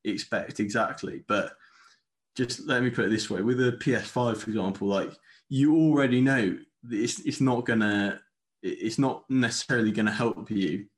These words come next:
in any way. You know, it's just gonna consume your time, and you might have a bit of fun, fair enough, in the short term,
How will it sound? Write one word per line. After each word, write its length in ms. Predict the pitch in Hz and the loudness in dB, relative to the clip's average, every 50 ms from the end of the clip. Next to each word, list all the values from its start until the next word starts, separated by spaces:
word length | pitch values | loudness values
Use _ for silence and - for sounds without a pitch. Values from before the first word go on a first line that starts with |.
| _ _ _ _ _ _ _ - | _ _ _ _ _ _ _ -6
in 180 | - 110 107 107 | -2 0 2 4
any 180 | 107 107 107 107 | 4 6 6 6
way. 180 | 107 110 107 | 6 4 4
You 140 | 104 107 107 | 4 4 4
know, 80 | 101 95 | 2 2
it's 100 | - - | 0 -2
just 160 | 127 120 - | -4 -2 0
gonna 540 | 127 120 117 110 110 107 104 104 - - - - | 0 2 2 2 2 2 0 -2 -4 -10 -14 -6
consume 420 | - 139 117 117 - 135 131 123 117 | -2 -2 0 2 4 4 4 4 4
your 120 | 110 104 | 2 0
time, 580 | 107 - 117 104 98 85 92 98 98 101 104 - _ _ - - - _ _ - | 0 -2 -2 -2 0 0 0 -2 -2 -2 -4 -10 _ _ -20 -20 -20 _ _ -8
and 440 | - 107 110 104 104 104 - - 117 | -4 0 0 2 2 0 0 0 0
you 80 | 117 123 | 2 2
might 220 | 135 139 139 123 | 2 2 2 2
have 120 | 110 107 110 | 0 0 -2
a 60 | 120 | -2
bit 180 | 98 110 95 | -2 -2 -4
of 80 | 92 - | -4 -6
fun, 320 | - - 110 107 107 104 | -4 -2 0 2 0 0
fair 220 | 107 - 113 110 107 | 0 0 0 2 2
enough, 300 | 104 104 104 104 - - | 2 2 0 -2 -2 -2
in 60 | 107 | -2
the 80 | 101 101 | -2 -2
short 360 | - - 110 104 101 - - | -2 -2 -2 -2 -2 -4 -6
term, 380 | - 101 101 98 98 101 104 | -4 -4 -2 -2 -4 -6 -8